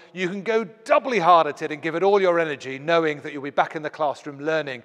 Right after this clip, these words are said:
in the best possible way shortly. So, of course, on the seventh, on that Sunday, we'll run our testing programmes. You're all used to that now. And Mister Wilding was right with details as to how that looks in the course of the next few days.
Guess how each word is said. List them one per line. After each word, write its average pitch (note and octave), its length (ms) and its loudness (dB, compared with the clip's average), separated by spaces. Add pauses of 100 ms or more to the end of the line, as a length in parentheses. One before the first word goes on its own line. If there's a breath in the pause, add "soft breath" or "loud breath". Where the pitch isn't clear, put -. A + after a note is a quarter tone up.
(180 loud breath)
in D3 100 -10
the C#3+ 80 -6
best - 280 -4
possible C3 360 -8
way B2+ 160 -4
shortly. A#2+ 520 -12 (560 soft breath)
So, A3 140 0
of - 120 2
course, B3+ 400 2
on G#3+ 100 0
the F#3+ 60 -4
seventh, F3+ 400 0
on E3+ 100 -4
that D#3+ 180 -2
Sunday, D3 440 -4
we'll E3 140 -2
run D#3+ 180 0
our D#3 100 4
testing C3 400 -12
programmes. G#2 500 -16
You're F3+ 140 -2
all A3 160 -2
used E3+ 300 -8
to D#3 60 -8
that B2+ 200 -6
now. A2 240 -12 (300 loud breath)
And D3+ 120 -8
Mister F#3+ 220 -6
Wilding E3 540 4
was C3+ 180 -8
right D3 320 -2
with C#3+ 160 -10
details C3+ 580 -4
as B2+ 100 -16
to C#3+ 80 -6
how C#3+ 180 2
that B2+ 180 -6
looks D3 280 -10
in C3 80 -18
the B2+ 60 -14
course C3+ 360 -12
of A#2+ 60 -20
the B2+ 80 -12
next B2 260 -16
few B2 200 -16
days. G2+ 440 -18